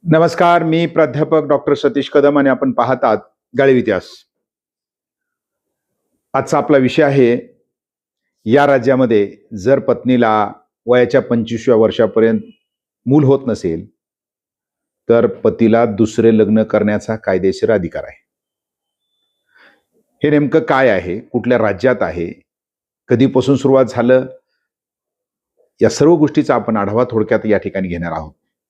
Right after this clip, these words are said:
तत्पूर्वी जे नवीन आले असतील, ज्यांनी सबस्क्राईब आपल्याला केलं नसेल, त्यांनी सबस्क्राईब जरूर करून टा-, टाका. जी जुनी आपली मंडळी पाहतायत, फार छान अशा प्रकारचे आपला प्रतिसाद आहे, असाच चालू ठेवू द्या. बरेच लोक सांगतात,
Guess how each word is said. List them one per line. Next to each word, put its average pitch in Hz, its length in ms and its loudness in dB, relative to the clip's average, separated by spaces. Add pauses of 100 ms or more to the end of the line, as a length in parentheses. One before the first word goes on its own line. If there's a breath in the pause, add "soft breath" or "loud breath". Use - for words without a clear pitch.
(840)
तत्पूर्वी 139 520 2
जे 120 200 0
नवीन 113 280 2
आले 117 180 2
असतील, 113 400 0
ज्यांनी 104 180 0
सबस्क्राईब 117 480 -2
आपल्याला 117 220 -2
केलं 104 260 -2
नसेल, 104 240 -2
त्यांनी 107 160 -2
सबस्क्राईब 98 440 -2
जरूर 110 240 2
करून 101 260 0
टा-, 87 220 -8
टाका. 98 400 -6 (1120)
जी 95 80 2
जुनी 107 220 2
आपली 110 220 0
मंडळी 107 340 2
पाहतायत, 104 420 0 (160)
फार 95 120 0 (120)
छान 113 120 -2
अशा 107 160 -4
प्रकारचे 90 840 -2 (420)
आपला 92 220 -6
प्रतिसाद 120 520 -2
आहे, 147 220 -10 (140)
असाच 101 260 -4
चालू 104 160 0
ठेवू 87 220 -6
द्या. 90 120 -12 (640)
बरेच 127 260 0
लोक 139 160 0
सांगतात, 117 320 -2